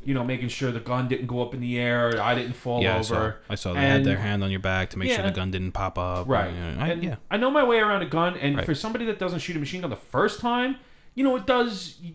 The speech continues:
Speaker 1: you gotta learn how to manage it.
Speaker 2: Of
Speaker 1: I'm
Speaker 2: course.
Speaker 1: not saying I'm like John Wick or anything, but you're like, "Oh, okay, this is what this
Speaker 2: Well,
Speaker 1: feels
Speaker 2: it's just
Speaker 1: like."
Speaker 2: a new thing that you don't, yeah, exactly. You don't know what it feels like. You don't know what to expect, so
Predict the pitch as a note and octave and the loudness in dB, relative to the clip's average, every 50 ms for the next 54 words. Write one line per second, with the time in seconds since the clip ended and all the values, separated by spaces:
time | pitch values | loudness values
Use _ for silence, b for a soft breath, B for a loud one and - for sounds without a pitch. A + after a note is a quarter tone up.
0 | - D3 E3 E3+ A3+ A#3 G#3+ G#3 G3 G3 F#3+ F3+ F3 E3 D#3 D#3+ D3 C3+ C#3+ D#3+ | -12 -12 -6 2 2 2 4 2 0 0 0 0 0 -2 -2 0 -2 -2 -2 -2
1 | F3+ F3+ E3 D3 A#2+ G2+ F2+ E2+ E2 - - - D#3+ F3 F#3+ F#3+ F3 D#3+ - - | -2 0 0 0 -2 -4 -6 -10 -12 -8 -4 -2 -2 0 0 0 0 0 -4 -6
2 | - - E3 D#3 D3 C3+ C3+ B2+ B2+ C3 B2 A#2+ A#2 A2 C3+ G#3 C4 - E3 C#3+ | -6 -4 -4 -2 -2 0 0 0 -2 -2 -2 -2 -2 0 0 -2 -2 0 0 0
3 | C3 A#2+ A#2+ B2+ B2 B2+ C3+ - - C3+ C3 A#2+ - - - F3 F#3+ B2 - - | 0 0 -2 -4 -4 -2 -4 -4 -2 -2 -2 -2 -2 0 2 4 4 4 2 0
4 | F3 F3 D3+ C#3 C3+ A#2+ G#2 E3 - - F3 C#3+ B2+ B2+ A#2+ - C#3+ - - - | -2 -2 0 -2 0 0 2 0 0 0 0 -4 -4 -4 -4 -4 -8 -6 -2 0
5 | - - E3 D#3+ - E3+ D#3 - D3+ C#3 A#2+ A#2 A2+ - G2+ G2+ G2 F2+ E2 F#2 | 2 2 2 2 2 0 0 2 2 2 4 2 2 0 0 0 0 0 -2 -2
6 | F#2 F2+ F2+ F2 E2+ - - A#2+ A2 F2+ E2 D#2+ F#2+ A2 A#2 G#2 F#2 - F#2 F2+ | -2 -2 -2 -4 -4 -4 -2 -2 0 0 -2 -4 -4 -2 -2 -2 -2 -2 -4 -6
7 | F2+ F#2 F#2 F#2 F2+ F2+ F2+ F2 F2 - F2+ E2+ E2+ E2+ F2 E2 E2 E2 F2 E2+ | -4 -4 -4 -2 -2 -2 -4 -4 -6 -4 -4 -4 -4 -4 -6 -6 -6 -4 -4 -4
8 | F2 E2+ E2 - - D#2+ - - - G2+ D#2+ - - - D2+ D2+ | -4 -4 -4 -6 -8 -8 -4 -2 0 0 0 -2 -6 -10 -10 -10